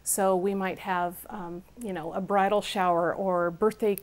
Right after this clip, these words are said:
parties for kids or for adults, family reunions, what have you. Corporate team building events are, are a wonderful, um, way for people who, you know, work together in the same kind of professional environment, and they take a break and come over here to Class with a Glass and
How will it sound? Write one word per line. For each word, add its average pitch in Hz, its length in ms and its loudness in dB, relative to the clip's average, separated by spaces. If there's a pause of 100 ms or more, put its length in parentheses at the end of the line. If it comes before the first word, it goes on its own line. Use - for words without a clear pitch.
(140)
parties 208 360 0
for 208 120 -2
kids 214 480 2
or 208 60 -2
for 202 200 -2
adults, 196 520 2 (520)
family 220 400 2
reunions, 196 720 0
what 196 120 2
have 185 220 0
you. 175 240 0 (220)
Corporate 247 360 6
team 254 240 0
building 247 300 4
events 233 420 2
are, 196 200 0
are 190 160 -2
a 185 60 -2
wonderful, 202 640 -2 (320)
um, 185 440 -4
way 196 360 2
for 190 340 -4 (160)
people 208 340 -4
who, 185 280 -2 (360)
you 202 100 -4
know, 160 300 -4
work 214 440 2
together 220 420 6
in 214 120 4
the 190 80 2
same 202 340 -2
kind 202 180 -4
of 180 140 -8
professional 202 500 -2
environment, 220 640 0
and 185 100 -4
they 175 100 -4
take 214 220 -6
a 202 60 -2
break 208 320 -2
and 190 120 -8
come 196 160 -6
over 196 160 -4
here 196 140 -6
to 185 80 -6
Class 175 260 -4
with - 80 -20
a 180 60 -8
Glass 175 340 0
and 170 160 -8